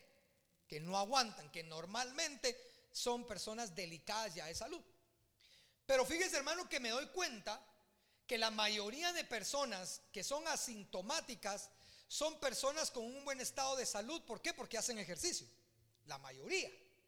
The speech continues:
Está comprobado. A los síntomas, que son síntomas leves, es porque están así como usted que se pasó de tamales.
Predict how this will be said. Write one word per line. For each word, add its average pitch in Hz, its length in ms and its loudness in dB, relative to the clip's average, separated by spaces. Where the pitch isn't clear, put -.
Está 254 260 0
comprobado. 285 640 2
A 214 100 6
los 214 180 -2
síntomas, 311 480 -2
que 202 120 -6
son 302 200 -4
síntomas 285 400 -2
leves, 330 340 2
es 240 100 -2
porque 277 220 -4
están 269 240 0
así 269 240 -2
como 240 220 -6
usted 269 280 -6
que 269 120 -6
se 226 100 -2
pasó 180 280 -2
de 233 60 0
tamales. 214 460 -2